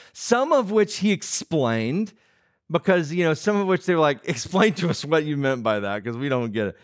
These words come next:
A-, and he would explain it, some of which he didn't specifically explain, or at least we don't have recorded that he explained. And a number of the parables, many of the parables in Matthew chapter thirteen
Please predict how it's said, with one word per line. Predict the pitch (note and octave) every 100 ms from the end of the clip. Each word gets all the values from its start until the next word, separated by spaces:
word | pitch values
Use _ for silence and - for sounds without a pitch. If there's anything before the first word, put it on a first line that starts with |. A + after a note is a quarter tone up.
| _ _ -
A-, | D3+ C#3
and | D#3
he | D#3+
would | D3
explain | C3+ - E3 F3 F#3+
it, | F#3+
some | - A3+ C#4
of | C#4
which | B3 A#3 -
he | G3+
didn't | E3+ G3 F#3+ E3+
specifically | - E3+ - F#3 D#3 - D#3+
explain, | A#2+ - C3+ C3+ E3
or |
at | C#3
least | B2+ -
we | C3+
don't | B2+
have | B2 A2+
recorded | A2 D#3+ D#3+ C3 B2+ - _ _ _ _
that | C3 D#3
he | D3 D3
explained. | B2 - - A#2 A2 A2 D3 E3 D#3+
And | - F#3 F#3+ F#3 -
a | F#3+
number | F#3 G3+ A#3+ C#4+ D4 D4 C#4+
of | - G3+ A3 E3+
the |
parables, | F#3+ - G3+ G#3+ F3 A#2 G#2 A#2+
many | G3 C4+ E4+
of | C#4
the | F3
parables | - F3+ F3+ E3 C#3
in | D3
Matthew | C#3+ C3+ C#3
chapter | C#3+ C#3 C3+
thirteen | A2+ C3 A#2 B2+ B2+